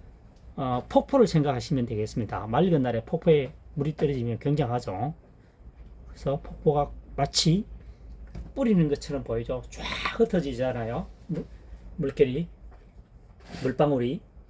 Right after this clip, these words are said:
그래서 뿌릴 쇠자입니다. 물이 아름답게 보일 때는 뿌릴 때다. 뿌릴 쇠.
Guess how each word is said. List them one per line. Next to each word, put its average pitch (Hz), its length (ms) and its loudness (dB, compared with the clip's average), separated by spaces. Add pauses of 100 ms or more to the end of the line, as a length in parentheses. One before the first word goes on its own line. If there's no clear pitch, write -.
(720)
그래서 170 300 -8 (500)
뿌릴 160 280 2
쇠자입니다. - 640 -12
물이 160 420 0 (220)
아름답게 165 840 0 (160)
보일 139 300 -2
때는 170 320 -4 (340)
뿌릴 160 260 -2
때다. 113 300 -2 (240)
뿌릴 139 280 -2
쇠. - 340 -2